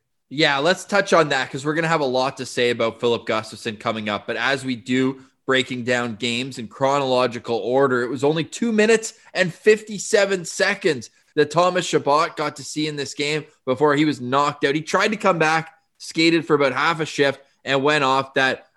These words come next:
Leaf Eater Logan Stanley, man, he is a mean son of a gun, eh?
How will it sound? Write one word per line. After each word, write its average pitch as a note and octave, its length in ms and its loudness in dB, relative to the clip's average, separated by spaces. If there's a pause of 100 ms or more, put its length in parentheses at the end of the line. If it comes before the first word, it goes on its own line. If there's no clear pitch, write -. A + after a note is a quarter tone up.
Leaf D#3+ 400 4
Eater D#3+ 260 6
Logan C#3+ 400 4
Stanley, B2+ 520 -2
man, G#2+ 260 -4
he D3 320 -2
is D3 180 4
a B2 120 4
mean C#3+ 760 -4 (240)
son C#3+ 400 2
of C3+ 80 0
a B2+ 80 2
gun, A#2+ 460 0
eh? B2+ 340 2